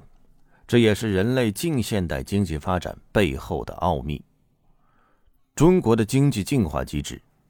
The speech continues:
和以上机制并无本质区别，但有更强烈的两个特点。一是开放和信息流动，使中国在需求端有更为持久和更巨大的动力。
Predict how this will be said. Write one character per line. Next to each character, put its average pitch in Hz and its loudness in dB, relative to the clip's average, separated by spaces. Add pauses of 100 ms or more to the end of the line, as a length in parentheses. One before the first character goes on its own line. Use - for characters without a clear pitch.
(160)
和 107 4
以 90 2
上 95 0
机 87 -4
制 80 -10 (140)
并 113 4
无 80 -4
本 60 -8
质 92 -6
区 76 -8
别， - -14 (460)
但 107 4
有 78 -2
更 123 -2
强 80 -6
烈 160 -2
的 - -18
两 55 -6
个 69 -8
特 117 -2
点。 - -14 (960)
一 147 4
是 - -4 (120)
开 156 2
放 143 0 (100)
和 - -10
信 113 0
息 - -4
流 65 -4
动， 76 -4 (520)
使 120 4
中 165 0
国 87 0
在 92 0
需 190 -4
求 - -8
端 85 0 (420)
有 113 4
更 127 0
为 139 0
持 151 2
久 50 -8
和 - -6
更 107 2
巨 - -2
大 50 -6
的 65 -12
动 110 -2
力。 52 -8